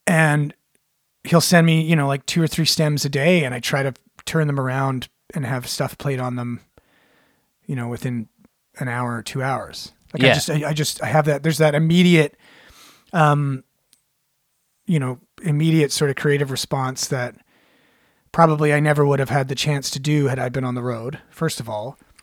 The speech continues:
Speaker 2: For sure, yeah.
Speaker 1: Uh, but also, like, you literally can't play with people. So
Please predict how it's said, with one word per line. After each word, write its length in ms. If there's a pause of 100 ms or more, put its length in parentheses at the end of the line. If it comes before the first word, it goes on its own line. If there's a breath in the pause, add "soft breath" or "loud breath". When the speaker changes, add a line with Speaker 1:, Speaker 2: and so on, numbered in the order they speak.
(120)
Speaker 2:
For 80
sure, 220
yeah. 180
Speaker 1:
Uh, 380 (320)
but 120
also, 360
like, 180
you 100
literally 400
can't 480 (840)
play 220
with 160
people. 400
So 500